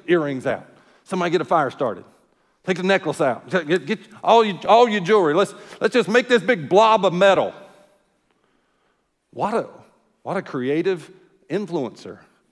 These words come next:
whoever that was, must have been. Because they started doing it. It's never, it's, it's nothing new.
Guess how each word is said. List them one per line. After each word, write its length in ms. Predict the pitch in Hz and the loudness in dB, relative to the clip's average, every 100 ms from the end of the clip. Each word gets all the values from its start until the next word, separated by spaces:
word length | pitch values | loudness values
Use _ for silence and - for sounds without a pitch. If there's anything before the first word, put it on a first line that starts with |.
| _ _ _ | _ _ _
whoever 340 | 165 170 156 | -2 0 0
that 160 | 156 151 | 0 0
was, 260 | 165 185 139 | 0 -2 -2
must 220 | 165 - | -6 -6
have 80 | 131 | -6
been. 320 | 214 175 170 _ _ _ _ _ - - _ _ _ - - _ | -6 -8 -14 _ _ _ _ _ -20 -20 _ _ _ -20 -20 _
Because 260 | 196 262 254 | -2 2 4
they 80 | |
started 340 | 240 254 247 202 | 4 4 4 2
doing 260 | 294 294 | 4 4
it. 140 | 226 - - - - - - - _ _ _ _ _ _ _ _ _ _ _ _ | 2 -2 -12 -20 -20 -20 -20 -20 _ _ _ _ _ _ _ _ _ _ _ _
It's 120 | - | -4
never, 440 | 220 262 247 208 - - | 2 4 4 2 -2 -6
it's, 180 | 196 185 - | -4 -4 -2
it's 200 | 202 - | -4 -2
nothing 540 | 220 254 233 233 208 | -2 0 2 0 0
new. 340 | 214 269 247 | 0 0 -2